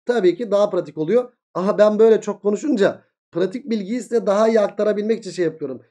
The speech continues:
Videonun uzunluğuna bakmayın. Pratik bilgi aslında bu. Pratik bir şekilde direkt bir dakikanın içerisinde yapabilirsiniz arkadaşlar. Artıştan, azalıştan.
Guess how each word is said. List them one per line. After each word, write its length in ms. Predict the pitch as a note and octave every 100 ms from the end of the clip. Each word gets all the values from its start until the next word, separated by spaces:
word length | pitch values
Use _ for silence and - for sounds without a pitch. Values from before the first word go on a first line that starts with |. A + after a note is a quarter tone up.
| _ -
Videonun 360 | E3 G3+ A3+ A3+
uzunluğuna 400 | G#3+ G#3+ G#3+ G#3
bakmayın. 500 | B3 G#3 A3+ C4+ - _ _ -
Pratik 400 | A3 A3 B3+ F3
bilgi 320 | F#3 F3+ F3+
aslında 440 | D#3 D3+ C#3 C3+
bu. 100 | C3
Pratik 420 | - F#3 F#3 A#3
bir 60 | F#3
şekilde 480 | F#3 D#3 D#3+ D4 F#3
direkt 320 | A3+ A3+ - _ F#3
bir 200 | A#3 G#3
dakikanın 340 | G#3 F3+ D#3+
içerisinde 360 | F3+ F3 - B3+
yapabilirsiniz 560 | G#3+ G#3 F#3+ F#3+ G3
arkadaşlar. 520 | G3+ F3+ D3+ D#3+ A3 -
Artıştan, 540 | E3 D#3+ G3 F#3+ A3+
azalıştan. 500 | G3 D#3 C3+ - A2+